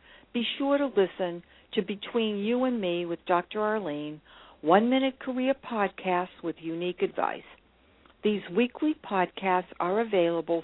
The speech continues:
for you on the home pages of all four of my websites, my Facebook and Twitter pages, and of course, on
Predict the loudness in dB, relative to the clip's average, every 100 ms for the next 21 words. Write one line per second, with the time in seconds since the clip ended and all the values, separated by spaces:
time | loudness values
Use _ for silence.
0 | -4 0 0 2 -2 -4 -8 -18 -20 -20
1 | -6 -2 0 0 0 2 2 0 -4 0
2 | 0 0 -4 -4 -10 2 4 6 6 2
3 | 0 2 4 2 0 0 2 -2 -2 -10
4 | -2 -2 -2 -6 -20 _ -20 -20 -18 -2
5 | -2 4 4 4 2 0 2 -2 -4 2
6 | 4 4 2 2 2 2 0 0 -8 -18
7 | 0 2 2 -2 0 0 0 -8 -20 -20
8 | -20 -20 _ 2